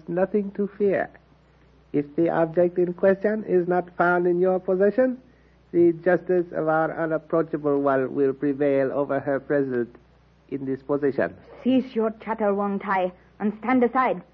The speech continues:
Speaker 2: That Tanya may go on with the search.
Speaker 1: I shall return when this business is concluded, Heaven-born.
Speaker 2: No, remain.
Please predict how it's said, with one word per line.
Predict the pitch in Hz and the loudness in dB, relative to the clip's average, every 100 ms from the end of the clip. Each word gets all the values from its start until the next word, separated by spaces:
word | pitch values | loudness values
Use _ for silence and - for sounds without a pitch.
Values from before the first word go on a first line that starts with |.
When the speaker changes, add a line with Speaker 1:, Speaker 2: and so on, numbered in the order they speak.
| _ _ _ - | _ _ _ -18
Speaker 2:
That | 160 - | -16 -8
Tanya | 214 196 196 | -4 -4 -2
may | 202 202 | -2 -2
go | 185 196 | 2 2
on | 208 190 170 | 2 0 -2
with | 165 | -2
the | 165 - | -4 0
search. | 180 - | -2 -2
Speaker 1:
I | 135 147 156 156 | -6 -2 -2 0
shall | 170 165 | 0 0
return | 175 175 190 190 208 208 | -2 -2 0 2 0 -4
when | 190 | -6
this | 190 185 | -4 -6
business | 185 185 190 180 | -2 -2 -2 -4
is | 190 170 | -4 -6
concluded, | - 185 180 190 180 175 165 | -4 -6 -4 -4 -4 -4 -6
Heaven-born. | 165 156 156 151 139 143 | -6 -6 -6 -2 0 4
Speaker 2:
No, | 254 277 226 208 | 4 6 4 4
remain. | 240 254 269 196 170 | 4 2 0 -2 -6